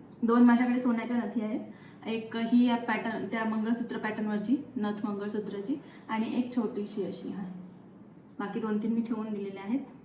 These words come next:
नेक्स्ट दाखवायचं म्हणजे कमरपट्ट्या.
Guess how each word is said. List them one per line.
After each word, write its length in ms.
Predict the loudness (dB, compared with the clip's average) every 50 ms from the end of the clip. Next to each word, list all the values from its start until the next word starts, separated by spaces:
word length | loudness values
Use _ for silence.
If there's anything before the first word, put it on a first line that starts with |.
| -20 -20 -20 -20 -20 -20 -20 -20 -20 -20 -20 -20 -20 -20 -20 -20 -20 -20 -20 -20 -20 -20 -20 -20 -20 -20 -20 -20 -20 -20 -20 -20 -20 -16 -2 4
नेक्स्ट 400 | 6 6 6 4 2 -6 -2 2
दाखवायचं 540 | 4 6 6 4 4 4 4 4 4 6 8
म्हणजे 500 | 8 10 10 8 6 4 2 0 0 -6 -12 -16 -18 -20 -18 -2 6
कमरपट्ट्या. 580 | 10 10 12 12 10 6 2 -2 -2 -2 -4